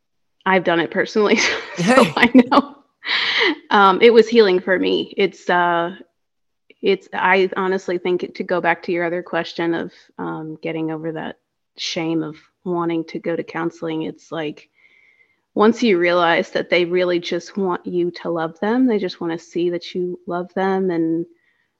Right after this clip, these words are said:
Speaker 1: um, know that they're safe through that apology, like, seeing it in their eyes, it's like, "Okay, wow, I need to take a step back and I need to see,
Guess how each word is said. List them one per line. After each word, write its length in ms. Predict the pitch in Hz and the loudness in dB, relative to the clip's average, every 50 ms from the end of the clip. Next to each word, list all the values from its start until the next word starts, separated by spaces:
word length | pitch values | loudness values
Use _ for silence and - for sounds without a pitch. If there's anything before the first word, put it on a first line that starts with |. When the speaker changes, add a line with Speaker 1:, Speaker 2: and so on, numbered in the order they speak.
| _ _ - | _ _ -14
Speaker 1:
um, 400 | 170 170 165 165 170 180 175 175 _ _ | -14 -12 -12 -14 -16 -18 -20 -20 _ _
know 260 | - 185 185 180 170 175 | -4 -2 -2 0 0 0
that 140 | 185 180 - | 0 0 -2
they're 160 | 170 160 165 | -4 -6 -6
safe 580 | - - - 139 160 220 262 247 - - - _ _ _ _ _ _ _ _ _ _ _ _ _ _ | -8 -10 -8 -4 -2 -2 -2 -2 -6 -12 -20 _ _ _ _ _ _ _ _ _ _ _ _ _ _
through 160 | - 208 208 | 2 4 4
that 160 | 196 175 160 147 | 4 4 0 0
apology, 600 | - - - 156 165 185 202 202 - 226 220 214 | -2 -2 -2 0 0 0 -2 -2 0 2 2 4
like, 280 | 190 165 - - - - - | 2 0 -2 -4 -18 -20 -16
seeing 300 | - - - 196 196 190 | -6 0 0 2 2 2
it 100 | 185 185 | 0 0
in 140 | 180 175 175 | 0 0 0
their 200 | 170 165 156 - | 0 0 0 0
eyes, 400 | 101 156 165 175 190 196 - 160 | 0 0 0 0 -2 -2 -4 -6
it's 140 | 156 - | -8 -8
like, 100 | 165 160 | -8 -6
"Okay, 380 | 160 160 - - - 185 - _ - | -6 -6 -6 -8 -12 -14 -14 _ -6
wow, 360 | - 147 - - - - - _ _ _ _ - _ _ - _ _ _ _ _ _ _ - | -6 -6 -6 -6 -10 -12 -16 _ _ _ _ -20 _ _ -20 _ _ _ _ _ _ _ -2
I 140 | - 196 190 | 0 2 4
need 180 | 185 180 185 - | 4 2 2 0
to 80 | 202 | -4
take 200 | 180 - 170 170 | -8 -6 -4 -2
a 60 | 220 220 | -2 -2
step 240 | - - 269 254 | 0 -2 -2 -2
back 380 | - 160 - 175 - - - - - - | -2 -4 -4 -4 -8 -10 -20 -16 -8 -4
and 200 | 202 190 190 185 | -2 0 0 0
I 120 | 180 170 | 0 0
need 140 | 175 175 175 | 0 0 -2
to 60 | 175 | -4
see, 540 | 175 - - 170 170 170 175 175 175 165 | -10 -6 -4 -2 0 0 0 0 -2 -6